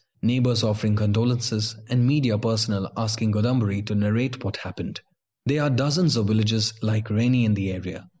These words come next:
situated in the valley near the river and adjoining mountains. Sunday's catastrophe has left the residents of these villages terrified.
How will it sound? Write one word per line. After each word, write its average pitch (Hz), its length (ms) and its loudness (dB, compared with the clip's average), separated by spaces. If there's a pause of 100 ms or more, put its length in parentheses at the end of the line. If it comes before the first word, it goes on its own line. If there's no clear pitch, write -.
situated 139 560 0
in 113 80 2
the 104 100 2
valley 107 320 2
near 107 220 2
the 101 80 0
river 107 340 0 (320)
and 117 80 2
adjoining 120 560 2
mountains. 98 640 -4 (400)
Sunday's 165 460 2
catastrophe 123 1000 -2
has 120 280 -2
left 123 360 -2
the 110 100 0
residents 113 540 0
of 107 300 -6
these 110 240 -2
villages 107 440 -2
terrified. - 560 -6